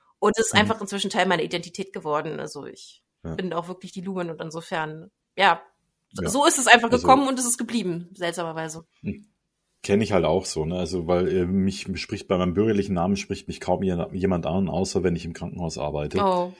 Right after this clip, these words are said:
Speaker 2: Und ich höre eigentlich nur Lucian und meine Frau hat, äh, ex-, wir haben extrem viele Kosenamen füreinander, sodass die normalen Namen eigentlich nicht anfallen.
Speaker 1: <laughs>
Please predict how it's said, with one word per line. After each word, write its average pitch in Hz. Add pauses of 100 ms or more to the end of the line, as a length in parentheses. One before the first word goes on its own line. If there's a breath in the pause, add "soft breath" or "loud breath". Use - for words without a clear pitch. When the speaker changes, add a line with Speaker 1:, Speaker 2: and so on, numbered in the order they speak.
(500 soft breath)
Speaker 2:
Und 80
ich -
höre 92
eigentlich 85
nur 92
Lucian 98
und 90
meine 85
Frau 92
hat, 95
äh, 87
ex-, 92
wir 95
haben 127
extrem 123
viele 117
Kosenamen 117
füreinander, 101
sodass 101
die 104
normalen 98
Namen 95
eigentlich 90
nicht 160
anfallen. 233
Speaker 1:
<laughs> -